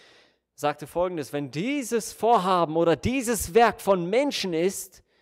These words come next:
so wird es zunichte werden. Ist es aber von Gott, so könnt ihr es nicht vernichten.“ Und genauso ist es. Ist es von Gott, so wird es nicht zunichte werden.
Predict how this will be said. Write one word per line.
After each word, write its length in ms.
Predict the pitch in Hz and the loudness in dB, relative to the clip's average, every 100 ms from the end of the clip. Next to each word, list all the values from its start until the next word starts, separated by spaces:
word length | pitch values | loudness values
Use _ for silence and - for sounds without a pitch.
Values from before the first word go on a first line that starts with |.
| _ _ _ _ _ | _ _ _ _ _
so 240 | 135 120 | -10 -2
wird 220 | 185 214 | 0 0
es 380 | 143 165 160 - | -2 -4 -6 -14
zunichte 520 | - 143 160 - 117 | -12 -10 -10 -12 -14
werden. 360 | 107 98 95 90 _ _ _ _ _ _ _ _ _ | -12 -12 -14 -20 _ _ _ _ _ _ _ _ _
Ist 220 | 156 - | -14 -12
es 120 | 139 | -14
aber 160 | 127 113 | -12 -14
von 240 | - 113 | -14 -20
Gott, 400 | 107 110 - _ _ _ _ _ _ _ _ _ _ _ _ _ _ | -14 -14 -14 _ _ _ _ _ _ _ _ _ _ _ _ _ _
so 140 | - 113 | -20 -14
könnt 200 | 120 101 | -12 -12
ihr 80 | |
es 100 | 98 | -18
nicht 220 | 110 110 - | -20 -20 -20
vernichten.“ 500 | 101 95 _ 104 95 _ _ _ _ _ _ _ _ _ _ _ _ _ _ _ _ _ _ _ | -20 -20 _ _ _ _ _ _ _ _ _ _ _ _ _ _ _ _ _ _ _ _ _ _
Und 120 | - 117 | -16 -10
genauso 360 | 135 151 135 | -8 -8 -8
ist 260 | 113 - 110 | -12 -14 -20
es. 280 | 98 - _ _ _ | -20 -20 _ _ _
Ist 220 | - 143 | -14 -12
es 140 | 165 - | -12 -14
von 220 | - 143 | -16 -12
Gott, 360 | 147 123 - - _ _ _ _ _ _ _ _ _ _ _ _ _ _ _ | -12 -14 -18 -20 _ _ _ _ _ _ _ _ _ _ _ _ _ _ _
so 280 | - 120 - _ _ _ _ | -16 -14 -16 _ _ _ _
wird 200 | _ 131 | _ -16
es 140 | 131 135 | -14 -16
nicht 360 | 135 _ - _ _ _ _ _ | -20 _ -20 _ _ _ _ _
zunichte 500 | _ 110 104 - 104 | _ -18 -16 -18 -16
werden. 320 | 101 98 95 | -14 -16 -18